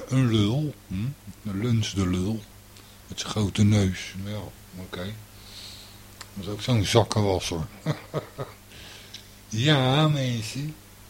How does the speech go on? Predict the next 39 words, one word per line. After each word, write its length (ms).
Nou, 180
dan 100
kijk 240
ik 100
nog 160
liever 220
naar 200
Peppy 360
en 140
Kokkie, 380
hoor. 400
Echt 160
waar. 200
Peppy 540
en 160
Kokkie. 400
Centjes 460
verdienen. 920
Eigenlijk 380
vond 180
ik 60
het 140
ook 160
geen 200
reet 340
om, 240
weet 260
je. 100
Weet 240
je 100
wie 140
ik 80
leuk 260
vond? 260
De 80
film 380
van 220
Oma 280
Willem. 380